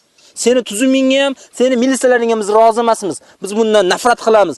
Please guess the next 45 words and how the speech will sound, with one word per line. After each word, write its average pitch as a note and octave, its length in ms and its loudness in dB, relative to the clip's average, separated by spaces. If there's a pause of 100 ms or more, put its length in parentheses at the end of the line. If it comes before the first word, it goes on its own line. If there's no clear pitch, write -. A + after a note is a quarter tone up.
(420)
Biz B3+ 100 -2
seni, A3+ 320 0
sen D#4+ 300 2
aytgan A#3 260 -2
islom A3 220 0
bilan F3+ 180 0
yashaymaymiz, E3+ 440 -2
dedik, A2+ 260 -4
to'g'rimi? F3+ 300 -2 (300)
Chiqib - 240 -20
ketdik F3+ 280 -2
inshaalloh. G#2+ 380 -4 (240)
Ya'ni D3+ 160 -2
yakka B3 440 0
Allohning A3 280 0
o'ziga G3 240 -6
ibodat G#3 260 2
qilaman F#3 240 -2
deb A3+ 120 -2
mujohidlar D3+ 380 0
chiqib - 180 -12
ketdi. - 240 -4 (1120)
Va A#3+ 140 4
ana B3+ 180 0
shu C4 140 -6
yakka B3+ 200 -2
Allohning B3 260 0
o'ziga A3+ 220 -4
ibodat C4 280 2
qilsa - 240 -4
va G#3 40 0 (120)
sharik C#4 320 -2
keltirmasa C4+ 440 0
hech - 140 -12
bir F3 60 -2
narsani. A2+ 380 -6 (360)
Ha, C4 60 -2 (100)
tog'utlarga G#3+ 440 2
qarshi G3 260 -2
jang C#4+ 200 0
qilsa, - 180 -2 (680)
ha, C#4+ 100 0 (180)
ana F#3+ 160 -4
shu F#3 140 -6
mushriklarga G3 440 0